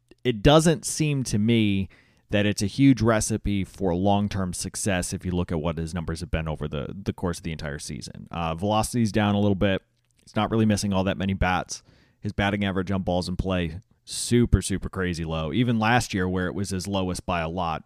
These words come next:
right? It was about two forty-nine last year. It's about half of that right now, which is crazy. And his, he's not getting ground balls really at all. Uh,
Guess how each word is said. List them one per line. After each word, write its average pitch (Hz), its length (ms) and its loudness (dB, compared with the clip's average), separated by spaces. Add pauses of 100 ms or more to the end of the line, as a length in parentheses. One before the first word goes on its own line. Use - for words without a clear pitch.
right? 95 240 -6
It 95 40 -4
was 95 120 -4
about 90 220 -4
two 110 100 -2
forty-nine 87 500 -4
last 82 320 -8
year. 87 200 -10 (680)
It's - 420 -4
about 82 380 -8
half 95 460 -8
of 123 100 -2
that 131 300 2 (100)
right 139 300 0
now, 143 480 0 (420)
which 110 180 0
is 92 120 -4
crazy. 131 580 2 (840)
And 110 260 2
his, 110 680 0 (120)
he's 117 240 -2
not 127 220 2
getting 135 260 2
ground 120 260 4
balls 113 360 4
really 110 360 -2
at 82 60 -2
all. 80 560 -2 (180)
Uh, 90 280 -2